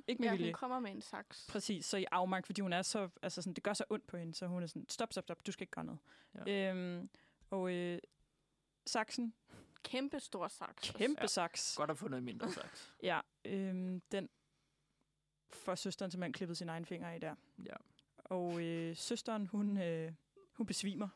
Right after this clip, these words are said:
Speaker 1: fordi at, altså, hun har klippet sin egen finger af. Og, øh,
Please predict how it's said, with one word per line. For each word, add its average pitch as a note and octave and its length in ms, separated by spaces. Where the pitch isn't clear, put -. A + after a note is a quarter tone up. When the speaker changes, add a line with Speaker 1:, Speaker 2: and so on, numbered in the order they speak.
Speaker 1:
fordi F#3 260
at, - 140
altså, D#3 160
hun D#3 140
har E3+ 80
klippet E3+ 280
sin - 120
egen E3 160
finger - 260
af. - 160
Og, F3 280
øh, E3+ 240